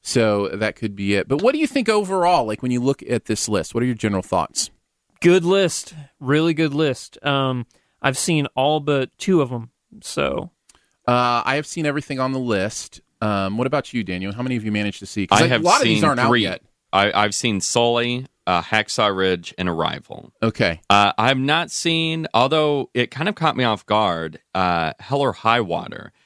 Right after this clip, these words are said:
Speaker 3: And I,
Speaker 2: Ooh.
Speaker 3: I've not seen, I've wanted to see that, but that's the only, I think that's the only one out right now other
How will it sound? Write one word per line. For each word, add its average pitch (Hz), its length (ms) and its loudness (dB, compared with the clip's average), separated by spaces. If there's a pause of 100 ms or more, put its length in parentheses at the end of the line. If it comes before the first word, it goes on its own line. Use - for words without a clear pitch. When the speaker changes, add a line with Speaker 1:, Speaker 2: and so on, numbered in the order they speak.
(280)
Speaker 3:
And 98 380 2
I, 110 180 6
Speaker 2:
Ooh. 123 200 2
Speaker 3:
I've 123 180 4
not 131 340 2
seen, 151 240 -4
I've 123 280 0
wanted 165 340 0
to 92 80 -8
see 104 220 -4
that, 85 360 0
but 110 140 -2
that's 147 240 0
the 127 180 -2
only, 127 320 0
I 110 200 0
think 240 240 -6
that's 180 240 -2
the 135 100 -2
only 139 220 0
one 147 160 0
out 156 200 -2
right 104 220 -2
now 90 160 0
other 110 560 0